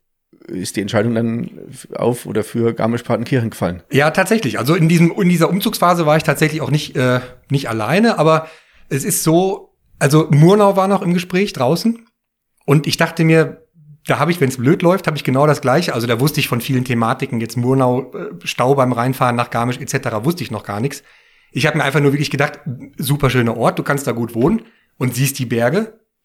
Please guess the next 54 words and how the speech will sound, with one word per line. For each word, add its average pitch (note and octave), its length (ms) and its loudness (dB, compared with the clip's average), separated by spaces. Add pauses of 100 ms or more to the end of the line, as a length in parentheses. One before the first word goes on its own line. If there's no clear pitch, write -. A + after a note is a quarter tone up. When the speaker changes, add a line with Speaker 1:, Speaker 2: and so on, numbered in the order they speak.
Speaker 2:
Aber A2+ 80 -10
ich A2 60 -10
habe A#2+ 100 -12
mir A#2+ 60 -8
gedacht, B2 160 -10
am A#2+ 80 -6
Ende C3 180 2
des C3+ 140 -4
Tages C3 260 -2
fährst C3 220 0
halt C3+ 100 -2
auch B2 160 -8
wieder B2 140 -2
nicht C3 180 -2
rein, E3+ 300 0
ne? F#3+ 180 -2
Also A#2+ 220 -4
wie C3+ 100 2
in B2+ 80 2
Köln D3 400 2
kannst C#3 240 -4
du C3+ 40 -4
ja B2+ 40 -6
auch C#3 160 -6
relativ C3 320 -4
schnell B2+ 200 -4
in A2+ 100 -2
die - 80 -10
Eifel, D#3 320 -2
ins B2 180 -8
Bergische, D#3+ 480 -2 (560)
aber B2+ 160 2
da B2 80 2
bin C3 160 0
ich C3+ 100 -4
auch B2+ 180 -6
nie C3+ 120 2
rausgefahren. C3+ 560 -4
Und F#2+ 100 -14
ich F#2+ 80 -14
dachte, A#2 320 -4 (720)
ich D3+ 240 -4
möchte F3 240 2
jetzt C#3+ 160 -4
in C#3+ 240 -4
den C#3 160 2
Bergen C3+ 300 0
leben. A2+ 400 -4
Und A2+ 300 -8 (1040)
mitunter C3+ 460 0
deswegen D3 640 2
war's C#3 220 2
dann D3+ 140 -2
auch - 320 -4